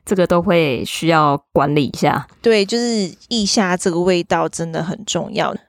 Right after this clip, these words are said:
Speaker 2: 那讲到这个腋下这个味道，我就是跟大家可以补充一个单字，就是deodorant。Deodorant这个字就是体香剂，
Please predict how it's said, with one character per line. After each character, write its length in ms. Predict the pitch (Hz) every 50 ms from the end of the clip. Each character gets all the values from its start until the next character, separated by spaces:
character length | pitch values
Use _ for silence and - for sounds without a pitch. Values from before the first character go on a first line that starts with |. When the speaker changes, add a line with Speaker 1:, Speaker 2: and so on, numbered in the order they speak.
| _ _ _ _
Speaker 2:
那 80 | - 285
讲 260 | - - 196 160 156
到 140 | 175 202 202
这 140 | 196 208 196
个 180 | 196 180 - -
腋 180 | - 214 202 180
下 240 | - - 202 175 170
这 100 | 196 190
个 80 | 165
味 220 | 170 180 165 127 -
道， 220 | - 185 156 156
我 160 | - - -
就 160 | - - 190 185
是 260 | 185 185 180 175 170
跟 220 | - - 190 185 190
大 100 | 196 180
家 200 | 170 165 165 165
可 160 | - - 170
以 120 | 151 151
补 240 | - - - 147 -
充 240 | - - 185 170 165
一 80 | 170
个 140 | 156 - 120
单 260 | 107 - 151 143 156
字， 160 | 170 - - -
就 140 | - 135
是 100 | 165 160 165 - _
deodorant。 760 | - 175 165 165 175 - 123 85 - - - - _ - - - _ - - - - - - _
Deodorant 480 | - 220 220 233 240 233 208 185 180 175
这 140 | - 202 180
个 120 | 185 175
字 280 | 170 - - 180 175 165
就 180 | - 165 165
是 180 | 156 - 170 165
体 300 | - - - - - -
香 320 | - - 170 151 160 156
剂， 440 | 165 - - - 175 139 - - _